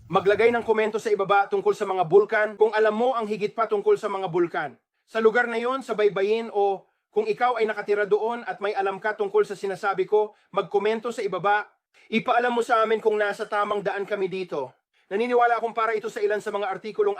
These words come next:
aking nabasa at kaya't ipinapanalangin ko ang isang hadlang ng proteksyon para sa iyo. Huwag kang matakot. Ngunit kung sinasabi sa iyo ng Panginoon na umalis sa gitna ng gabi, tumakas ka agad. Okay, kaya't salamat. Pagsama sa amin ngayon,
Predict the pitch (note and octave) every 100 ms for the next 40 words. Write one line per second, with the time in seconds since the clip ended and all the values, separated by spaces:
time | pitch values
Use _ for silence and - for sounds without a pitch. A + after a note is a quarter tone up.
0 | G3 G3 F#3 E3 F#3 F#3 F#3+ F#3 - _
1 | _ _ _ _ - G3+ A#3 A#3+ A#3+ G#3+
2 | A3 G#3+ A#3 A#3+ A3 G#3+ G#3+ G#3 G3+ A3
3 | G#3+ G3 F#3 G#3 F#3 F3+ F#3 G3+ F#3+ F#3
4 | F#3 F3+ - G3+ F3+ F#3 F3+ F#3+ E3+ D#3+
5 | D#3+ E3+ G#3 - G#3+ G#3 G3 F#3+ F#3+ G#3
6 | G#3+ F#3+ B3+ C#4+ C4+ G#3+ C4 A#3 B3+ C4
7 | B3 B3 A#3+ A#3+ A3+ A3+ A3 A3 A3+ A3
8 | G#3+ G3+ F#3+ G#3+ A3 G#3 F3 G#3 G#3 G3+
9 | F#3+ E3+ F#3+ G3 - G#3+ A#3 B3+ B3 -
10 | A3 G3 G#3 G#3 E3 - G#3 A3+ G3 D3
11 | - E3 F3+ G3 F3+ F3 C#3 - D3+ F#3
12 | F3 F3 F3 F3 E3+ F3 F3+